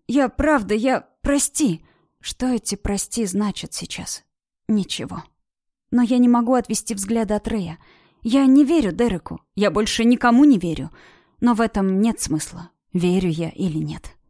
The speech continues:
Вдох. Слезы катятся из глаз. В груди боль, в голове ничего. Выдох. «Рэй!» Начинаю я,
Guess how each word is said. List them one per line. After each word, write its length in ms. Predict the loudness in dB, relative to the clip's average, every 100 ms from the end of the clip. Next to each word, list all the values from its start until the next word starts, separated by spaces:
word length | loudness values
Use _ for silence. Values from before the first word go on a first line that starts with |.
| _ _ _ _ -16
Вдох. 480 | -10 -6 -6 -6 -12 _ _ _ -16
Слезы 400 | -8 -4 -4 -6
катятся 500 | -8 -8 -10 -12 -10
из 100 | -10
глаз. 360 | -10 -10 -10 -12 _ _ _ _ -16
В 80 | -6
груди 320 | -4 -2 -4
боль, 520 | -4 0 0 0 -4 _ -12
в 120 | -6
голове 520 | -4 -4 -6 -8 -6
ничего. 520 | -4 -2 -4 -10 -14 _ _ _ _ _ -6
Выдох. 520 | -4 -4 -8 -16 -18 _ _ _ _ _ -4
«Рэй!» 460 | 2 2 0 -6 _ _ _ _ _ -4
Начинаю 600 | -4 -2 -2 0 0 -2
я, 420 | -2 -2 -2 -4